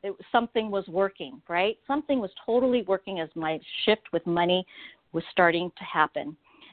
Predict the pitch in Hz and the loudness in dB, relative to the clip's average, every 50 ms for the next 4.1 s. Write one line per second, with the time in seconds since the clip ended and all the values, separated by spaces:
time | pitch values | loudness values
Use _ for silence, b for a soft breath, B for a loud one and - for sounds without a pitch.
0 | B _ 165 170 175 180 190 190 196 196 202 208 208 202 - _ _ _ _ _ | B _ -4 -2 0 2 2 4 4 4 4 2 -2 -6 -12 _ _ _ _ _
1 | _ _ - 175 170 175 - _ - 196 185 180 180 175 175 175 - _ _ _ | _ _ 2 4 4 4 2 _ -6 -4 -2 -2 -2 -2 -4 -8 -12 _ _ _
2 | _ _ 175 180 170 165 160 156 156 160 160 - _ _ _ _ _ _ _ _ | _ _ -8 -6 -4 -2 -2 -4 -4 -6 -8 -14 _ _ _ _ _ _ _ _
3 | _ _ _ _ _ _ _ _ _ _ _ _ _ 208 196 190 - - 180 180 | _ _ _ _ _ _ _ _ _ _ _ _ _ -4 -4 -4 0 0 0 0
4 | 170 | 0